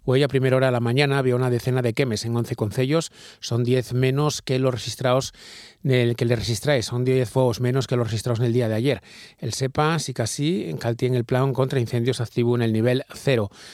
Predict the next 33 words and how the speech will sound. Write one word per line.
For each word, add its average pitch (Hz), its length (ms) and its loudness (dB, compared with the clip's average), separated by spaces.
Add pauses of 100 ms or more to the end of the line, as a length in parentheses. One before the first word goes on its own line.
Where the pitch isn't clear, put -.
(120)
Amuesa 127 420 -2
además 127 380 0
la 123 120 0
su - 100 -6
esmolición 120 520 0
por 127 120 2
airón 120 280 2
que 113 280 -2
afectaba 123 540 0
esta 123 160 -4
mañana 120 420 0 (380)
a 123 120 -2
delles 120 320 0
zonas 123 240 -2
de 117 60 -2
Asturias, 139 460 -2
nos, 113 460 -2
eh, 110 540 0
horas 123 360 -2
últimas, 131 320 0
sobre 117 180 -2
todo 120 180 2
con 120 120 0
raches 117 360 -2 (420)
de 127 100 0
hasta 117 500 2
ciento 131 260 -2
treinta 131 240 0
y 123 60 2
un 135 80 0
kilómetros 127 460 0
nos 120 160 -2
picos 127 460 0